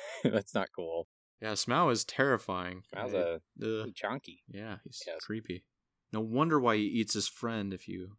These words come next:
Speaker 2: kill Ornstein
Speaker 1: Yeah, if
Speaker 2: first.
Speaker 1: you can't, you just
Speaker 2: Just absorbs him.
Speaker 1: Yep. 'Cause he's a cannibal.
Speaker 2: That's, that's an in-canon
Speaker 1: He's a sick
Speaker 2: thing.
Speaker 1: little
Speaker 2: He's a
Speaker 1: fuck.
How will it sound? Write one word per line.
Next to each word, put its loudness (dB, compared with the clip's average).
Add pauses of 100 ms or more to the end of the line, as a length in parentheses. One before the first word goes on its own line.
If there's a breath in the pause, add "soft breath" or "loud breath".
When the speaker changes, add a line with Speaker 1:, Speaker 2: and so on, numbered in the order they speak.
(140)
Speaker 2:
kill -8
Ornstein -8
Speaker 1:
Yeah, 0
if 6
Speaker 2:
first. 0
Speaker 1:
you -10
can't, -10
you -10
just -8
Speaker 2:
Just -6
absorbs -4
him. -10
Speaker 1:
Yep. 0 (720)
'Cause -12
he's -12
a -10
cannibal. -6
Speaker 2:
That's, -4
that's -4
an -2
in-canon -4
Speaker 1:
He's 0
a 0
sick -2
Speaker 2:
thing. 2
Speaker 1:
little 2
Speaker 2:
He's -10
a -8
Speaker 1:
fuck. 2